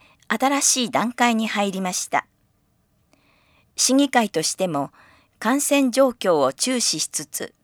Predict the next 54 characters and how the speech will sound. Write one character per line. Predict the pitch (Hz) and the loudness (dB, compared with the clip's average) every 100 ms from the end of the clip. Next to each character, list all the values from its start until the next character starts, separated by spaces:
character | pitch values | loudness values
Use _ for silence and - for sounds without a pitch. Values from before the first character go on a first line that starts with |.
| _ _ _ _ _ _ _ - | _ _ _ _ _ _ _ -2
市 | - 277 | 2 4
民 | 269 226 | 4 2
の | 185 | 0
皆 | 160 175 226 | 0 0 0
様 | 214 190 | 0 -2
が | 165 147 - | -2 -2 -2
安 | 190 | -2
心 | 240 277 294 | 0 0 0
し | - | 0
て | 262 | -2
生 | - 262 | 0 -2
活 | 269 269 247 | -2 -2 -2
で | 233 | -2
き | - 240 | -2 -4
る | 185 | 0
よ | 147 | 0
う | 110 | 0
尽 | 120 214 262 | 0 2 2
力 | 262 254 | 2 0
し | - | -2
て | - | -2
ま | 202 190 | -2 0
い | 180 | -2
り | 170 | -4
ま | 156 | -4
す。 | 180 - - - _ _ _ _ _ _ _ _ _ - _ _ _ | -4 -6 -8 -14 _ _ _ _ _ _ _ _ _ -20 _ _ _
ま | 185 180 | -8 0
た、 | 208 202 - - _ | 0 0 -4 -20 _
令 | 170 247 | 2 4
和 | 277 269 | 4 2
三 | 262 226 208 | 2 2 0
年 | 196 185 - _ | -2 -4 -10 _
第 | - 254 220 | 0 2 2
二 | 156 175 | -2 -2
回 | - 247 190 | 0 0 0
臨 | 202 247 | 0 0
時 | 254 | -2
会 | - 185 127 | -2 -2 0
で、 | 120 156 _ _ _ _ _ - | -2 -4 _ _ _ _ _ -8
正 | - 294 294 | 0 4 4
副 | - - 185 | 2 -6 -4
議 | 208 | -4
長 | - 220 170 | 0 0 2
を | 151 139 | 0 -2
は | 175 | -4
じ | - 175 | -6 -4
め、 | 151 147 _ _ _ _ | -4 -6 _ _ _ _
各 | 262 254 185 | -6 -4 -4
役 | 180 - 294 | -4 -2 0
員 | 262 175 | 0 0
が | 143 | -4
決 | - | -6
ま | 156 147 | -8 -6
り、 | 135 | -8